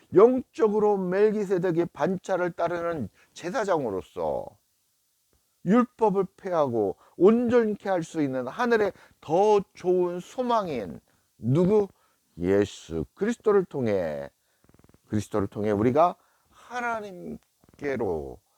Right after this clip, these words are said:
가까이 갈 수 있다라는 것입니다. 구원을 받을 수 있다라는 것입니다. 그가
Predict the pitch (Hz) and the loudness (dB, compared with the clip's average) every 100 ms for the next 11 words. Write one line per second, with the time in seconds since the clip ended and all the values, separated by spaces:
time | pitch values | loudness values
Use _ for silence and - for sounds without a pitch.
0 | _ _ _ - 127 _ - 175 175 170 | _ _ _ -12 -12 _ -2 2 2 2
1 | - 113 123 - 143 120 - 123 117 123 | -2 -6 -6 -8 -4 -4 -4 -8 -8 -8
2 | 135 127 110 73 67 - - _ _ _ | -12 -16 -16 -18 -18 -18 -20 _ _ _
3 | _ _ _ _ _ _ _ _ - 233 | _ _ _ _ _ _ _ _ -2 0
4 | 247 226 214 196 - 135 139 - 147 101 | 2 0 -4 -8 -8 -6 -6 -8 -8 -8
5 | _ - 135 143 156 170 135 - - 57 | _ -6 -6 -4 -10 -14 -18 -20 -20 -20
6 | - - _ _ _ _ _ _ _ _ | -20 -20 _ _ _ _ _ _ _ _
7 | _ _ _ _ _ _ _ _ _ - | _ _ _ _ _ _ _ _ _ -8
8 | 98 107 117 | 0 0 0